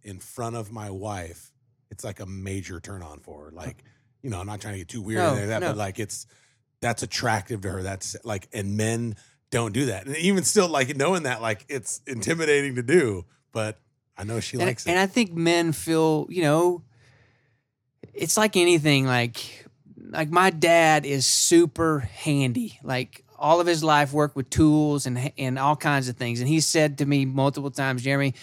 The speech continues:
Speaker 2: when I pass these things on to you, you're gonna have so many things that you don't know what to do with."
Speaker 1: Mm-hmm.
Speaker 2: And so sometimes when I go to work on things or do stuff, I feel vulnerable because I, it's not what I do all the time.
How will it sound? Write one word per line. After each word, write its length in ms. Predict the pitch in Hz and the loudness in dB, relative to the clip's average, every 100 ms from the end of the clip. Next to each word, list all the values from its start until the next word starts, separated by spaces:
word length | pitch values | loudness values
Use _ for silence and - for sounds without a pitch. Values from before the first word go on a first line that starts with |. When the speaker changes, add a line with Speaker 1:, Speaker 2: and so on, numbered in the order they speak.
| - - - | -20 -20 -6
Speaker 2:
when 320 | 131 131 135 | -2 0 0
I 320 | 131 135 139 | -2 0 0
pass 400 | 135 - 160 156 | 0 2 2 2
these 200 | 156 147 | 0 0
things 280 | 143 143 139 | 0 0 2
on 240 | 147 151 | 4 4
to 40 | 139 | 0
you, 400 | 127 127 120 120 - - - | -2 -2 -2 -2 -6 -20 -16
you're 180 | - 143 | -4 0
gonna 160 | 151 143 | 2 2
have 220 | 139 131 | 2 2
so 200 | - 156 | 2 4
many 180 | 151 147 | 4 4
things 280 | 147 143 131 | 4 2 2
that 60 | |
you 100 | 143 | 2
don't 140 | 139 139 | 2 4
know 120 | 135 | 2
what 120 | 131 | 0
to 60 | 123 | -2
do 240 | 120 123 | -2 0
with." 280 | 113 98 - _ - | -2 -8 -16 _ -16
Speaker 1:
Mm-hmm. 260 | 92 95 | -12 -4
Speaker 2:
And 80 | 147 | 0
so 120 | 147 | 2
sometimes 580 | 143 190 214 202 175 160 | 4 4 4 6 4 2
when 120 | 160 | 2
I 180 | 156 151 | 4 2
go 240 | 143 156 | 2 2
to 80 | 151 | 4
work 340 | 135 156 175 - | 4 6 6 6
on 220 | 165 156 | 2 4
things 400 | 160 156 156 139 | 2 2 2 0
or 60 | |
do 280 | 127 127 170 | -2 4 6
stuff, 360 | 165 - 143 131 | 4 2 2 2
I 140 | 139 156 | -2 -2
feel 240 | - 170 | 2 2
vulnerable 500 | 135 151 170 170 143 | 6 6 6 6 2
because 340 | 131 127 143 - | 0 -2 -2 -2
I, 140 | 156 175 156 - - | -4 -4 -6 -16 -12
it's 120 | 156 | -6
not 200 | 190 175 | 0 2
what 100 | 165 | 4
I 80 | 156 | 2
do 260 | 139 165 196 | 4 8 8
all 200 | 151 123 | 8 4
the 60 | |
time. 400 | 113 120 107 117 | -2 -6 -8 -14